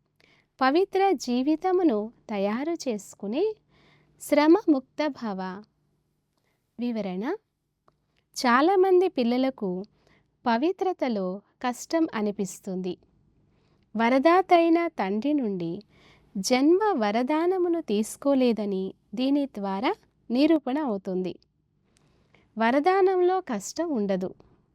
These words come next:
బ్రాహ్మణ ఆత్మలైన ప్రతి ఒక్కరికి జన్మించటంతోనే లభించిన మొదటి వరదానము పవిత్ర భవ, యోగి భవ. ఏ విధంగా జన్మతో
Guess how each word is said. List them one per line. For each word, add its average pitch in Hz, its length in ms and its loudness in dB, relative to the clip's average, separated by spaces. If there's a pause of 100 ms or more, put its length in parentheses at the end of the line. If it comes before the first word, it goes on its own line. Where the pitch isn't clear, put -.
(560)
బ్రాహ్మణ 262 540 2
ఆత్మలైన 320 720 4
ప్రతి 233 380 -4
ఒక్కరికి 214 920 -4 (800)
జన్మించటంతోనే 302 1300 4
లభించిన 254 680 0
మొదటి 208 440 -6
వరదానము 220 800 -4 (760)
పవిత్ర 233 460 -4
భవ, 262 400 -6 (380)
యోగి 196 500 -2
భవ. 180 400 -6 (920)
ఏ 285 200 4
విధంగా 359 600 6
జన్మతో 302 920 0